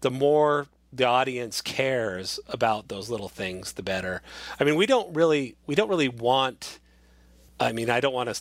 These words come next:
turn anyone away, of course, but we want people who, who are probably Galaxy of Two fans, or at least big turn-based strategy games, big four X fans, to be looking at the game and going, "Hey, uh,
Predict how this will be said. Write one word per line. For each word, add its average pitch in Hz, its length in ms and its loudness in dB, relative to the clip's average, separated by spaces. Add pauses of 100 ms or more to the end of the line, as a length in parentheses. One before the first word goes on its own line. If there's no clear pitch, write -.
turn 131 260 0
anyone 120 340 0
away, 110 560 0 (100)
of 110 140 -6
course, 95 300 -4
but 120 160 -4
we 147 100 6
want 170 260 4
people 131 280 -6
who, 123 400 -4
who 117 200 0
are 101 360 -2 (500)
probably 143 540 2
Galaxy 135 300 2
of 143 80 -10
Two 131 180 -8
fans, 90 420 -6
or 104 260 -4
at 98 80 -8
least 120 380 -2 (480)
big 123 440 0 (300)
turn-based 117 380 2
strategy 92 360 -4
games, 87 300 -6
big 104 160 -4
four 117 240 2
X - 360 -2 (360)
fans, 87 560 -4 (460)
to - 80 -4
be 131 120 0
looking 131 320 0
at 117 120 -2
the - 60 -6
game 107 200 -6
and 104 80 -10
going, 98 340 -6 (540)
"Hey, 185 460 0
uh, 98 200 -8